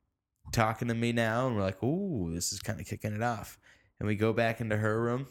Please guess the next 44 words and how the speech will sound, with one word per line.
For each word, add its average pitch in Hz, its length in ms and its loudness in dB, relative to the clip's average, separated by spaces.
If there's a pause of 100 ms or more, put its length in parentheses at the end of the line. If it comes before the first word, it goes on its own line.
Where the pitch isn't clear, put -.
(760)
we 117 100 2
put 107 180 2
on 107 140 0
a 117 40 0
movie, 110 460 0 (580)
and, 98 600 0 (340)
uh, 104 480 -4
we're 101 140 0
laying 110 320 2
there, 123 180 0
and 127 80 -2
I 104 80 0
have 95 220 -2
my 101 100 0
arm 104 480 -2
around 107 500 0
her, 151 280 -2 (800)
and, 107 120 -2
like, 95 200 -4 (100)
I 107 80 -2
tr-, - 160 -12 (160)
try 110 220 4
to, 107 80 -2
like, 104 280 -6 (280)
kiss 110 260 0
her, 117 220 2
and 110 120 -2
it's, 95 200 -6
like, 101 180 -6
not, 110 300 -2
like, - 400 -8 (720)
working 110 440 0
or 110 80 0
anything 107 320 -4
like 104 180 -2
that, 110 300 -2 (340)
but 110 120 2
she's, 113 160 -2
like, 107 160 0
getting 117 300 0
closer 117 440 0
and 110 120 -4
kinda, 101 180 0
like, 95 380 -6